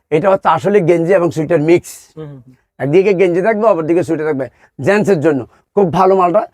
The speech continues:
Speaker 1: এটা আয়না শর্ট হিসেবে আছে, এটা ট্রিপল সেভেন আসে,
Speaker 2: হুম, হুম।
Speaker 1: এটা আবার ট্রিপল এইট আসে, এটা আবার ট্রিপল নাইন আসে। কিন্তু এবার আমি এটাকে মিক্স করে একটা আয়না শর্টের মধ্যে জিনিসটা আমার পার্টির জন্য দিচ্ছি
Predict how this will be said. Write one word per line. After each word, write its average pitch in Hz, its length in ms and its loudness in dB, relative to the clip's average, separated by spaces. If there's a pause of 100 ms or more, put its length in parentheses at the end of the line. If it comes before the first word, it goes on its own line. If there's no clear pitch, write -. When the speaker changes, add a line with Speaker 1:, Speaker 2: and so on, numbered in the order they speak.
(180)
Speaker 1:
এটা 170 200 0
আয়না 160 220 0
শর্ট 160 200 -2
হিসেবে 175 260 0
আছে, 175 180 0
এটা 175 200 2
ট্রিপল 165 460 0
সেভেন 165 280 0
আসে, 160 260 0
Speaker 2:
হুম, - 340 -10
হুম। 139 100 -8
Speaker 1:
এটা 156 240 2
আবার 165 300 2
ট্রিপল 160 340 0
এইট 165 300 0
আসে, 165 340 -2 (260)
এটা 170 220 0
আবার 170 160 0
ট্রিপল 170 580 2 (320)
নাইন 160 280 0
আসে। 160 340 0 (300)
কিন্তু 160 200 2 (100)
এবার 202 300 2
আমি 202 200 2
এটাকে 190 420 2
মিক্স 185 340 0
করে 220 200 2
একটা 180 320 0
আয়না 165 160 0
শর্টের 151 220 -2
মধ্যে 151 320 -2
জিনিসটা 139 440 -6 (340)
আমার 147 240 0
পার্টির 143 340 0
জন্য 143 200 0
দিচ্ছি 180 360 0